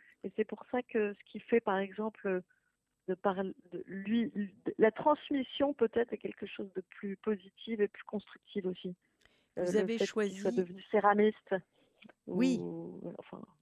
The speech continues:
Speaker 1: ça c'est, ça c'est beau aussi parce qu'il n'est pas céramiste par hasard, je pense. Euh, sa, sa quête de céramiste rejoint un peu la façon dont il parle des netscales, de l'empreinte qu'il laisse dans la main, de la perfection du petit objet. Il y a une,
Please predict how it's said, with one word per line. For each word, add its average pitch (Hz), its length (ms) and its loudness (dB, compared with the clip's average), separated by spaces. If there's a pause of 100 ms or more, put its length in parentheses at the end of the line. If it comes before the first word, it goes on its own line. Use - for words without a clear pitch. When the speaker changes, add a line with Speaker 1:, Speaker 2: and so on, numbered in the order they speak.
(800)
Speaker 1:
ça 240 140 2
c'est, 160 200 0
ça 254 160 6
c'est 233 80 0
beau 277 120 2
aussi 220 260 0
parce 180 180 -6
qu'il 214 120 -10
n'est 202 60 -8
pas 208 160 -2 (120)
céramiste 208 380 -4
par 208 140 -4
hasard, 240 320 -4
je 214 60 -14
pense. - 240 -12 (800)
Euh, 190 280 -4
sa, 208 120 -2 (100)
sa 208 100 0
quête - 480 -4 (160)
de 196 180 -4
céramiste 202 640 -6
rejoint 202 420 -4
un 190 40 -4 (120)
peu 233 140 0
la 214 120 2
façon 208 300 -8
dont 208 200 -6
il - 60 -20
parle 208 240 -2
des 196 140 0
netscales, 220 680 2
de 208 100 0
l'empreinte 202 520 0
qu'il 196 180 -2
laisse 202 220 0
dans 202 140 -2
la 196 120 0
main, 220 440 -2
de 208 160 -2 (440)
la - 80 -4
perfection - 560 -6
du 196 120 -12
petit - 280 -6
objet. 208 380 4 (340)
Il 196 60 0
y 208 40 8
a 208 40 8
une, 208 340 4